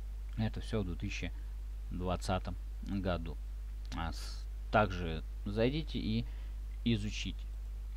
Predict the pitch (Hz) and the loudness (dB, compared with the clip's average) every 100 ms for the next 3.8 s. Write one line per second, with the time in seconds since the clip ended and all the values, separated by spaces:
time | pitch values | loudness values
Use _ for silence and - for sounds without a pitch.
0 | - - - - - - - - - - | -4 -4 -4 -4 -4 -4 -4 -4 -4 -4
1 | - - - - - - - - - 185 | -4 -4 -4 -4 -4 -4 -4 0 12 12
2 | 151 127 117 110 120 123 131 123 - 127 | 12 10 8 8 8 8 8 6 10 8
3 | - 123 120 127 120 113 95 85 | 10 8 8 6 6 6 8 6